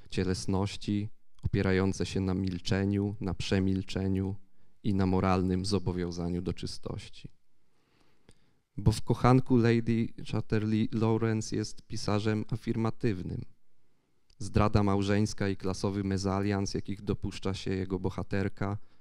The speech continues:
nie staje się dla narratora okazją do jej moralnego potępienia. Jest przeciwnie,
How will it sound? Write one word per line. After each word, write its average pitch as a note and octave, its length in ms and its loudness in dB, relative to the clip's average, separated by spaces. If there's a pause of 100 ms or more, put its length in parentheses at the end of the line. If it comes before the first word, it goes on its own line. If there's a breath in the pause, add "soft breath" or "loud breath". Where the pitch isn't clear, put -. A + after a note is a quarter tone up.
(1400 soft breath)
nie A2+ 200 4
staje G2+ 400 2
się F2 160 -4
dla F2+ 160 -2
narratora F#2 680 0
okazją F#2 520 -2
do F#2 100 -6
jej F#2 140 -2
moralnego F#2 560 0
potępienia. G2+ 840 -2 (1120)
Jest G#2+ 200 -4
przeciwnie, F2 720 0